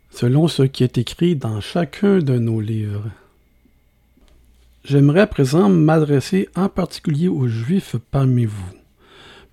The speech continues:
Peut-être est-ce avec fierté que vous portez ce nom. On peut aussi mettre, euh, chrétien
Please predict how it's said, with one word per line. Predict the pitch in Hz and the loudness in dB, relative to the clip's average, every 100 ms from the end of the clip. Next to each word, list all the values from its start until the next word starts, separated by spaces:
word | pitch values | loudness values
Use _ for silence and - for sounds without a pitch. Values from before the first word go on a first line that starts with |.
| - | -4
Peut-être | 170 - 220 233 151 - | -4 0 2 2 0 -4
est-ce | 165 170 143 | -4 -2 0
avec | 139 135 - | 0 -2 -4
fierté | - 202 - - 262 | -2 -2 -2 -2 -2
que | - | 0
vous | 123 123 | -4 -4
portez | 127 - 139 | -8 -6 -6
ce | - 143 | -4 0
nom. | 135 131 120 - _ _ _ _ _ - _ | 2 2 0 -4 _ _ _ _ _ -20 _
On | 160 | -10
peut | 143 | -4
aussi | 220 160 - | -2 -4 -2
mettre, | 196 160 131 | 0 0 -2
euh, | 123 113 113 - | -4 -4 -6 -14
chrétien | - 120 - - 180 | -8 -8 -8 -8 -8